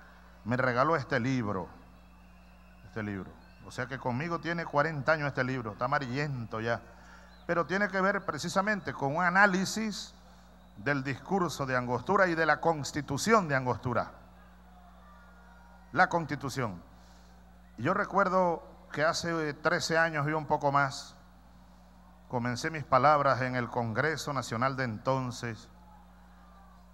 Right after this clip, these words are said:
con la frase inicial que Bolívar utilizó en ese discurso de hace ciento noventa y tres años,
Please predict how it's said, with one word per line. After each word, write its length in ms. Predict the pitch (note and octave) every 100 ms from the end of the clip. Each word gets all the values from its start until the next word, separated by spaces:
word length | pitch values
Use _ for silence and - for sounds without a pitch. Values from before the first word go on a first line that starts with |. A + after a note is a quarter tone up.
| - - -
con 240 | C3+ B2
la 140 | B2 A#2+
frase 800 | - E3 D#3 C3 D3+ C3+ B2+ -
inicial 600 | C3+ B2+ - D3 D3+ C3
que 100 | C3
Bolívar 400 | B2 B2 C3+ B2+
utilizó 640 | A#2+ B2 A2+ G#2 B2 A#2 - - - - - - - - - - - - - - - - - - -
en 160 | B2+ B2+
ese 180 | C3 C3+
discurso 600 | A#2+ A#2+ G#2+ - G#2+ F#2 - -
de 100 | A#2+
hace 180 | A2+ A#2
ciento 380 | - B2 A#2 A#2
noventa 300 | A2+ A2 A2
y 60 |
tres 260 | A2+ A2+ G#2+
años, 240 | A#2 A2+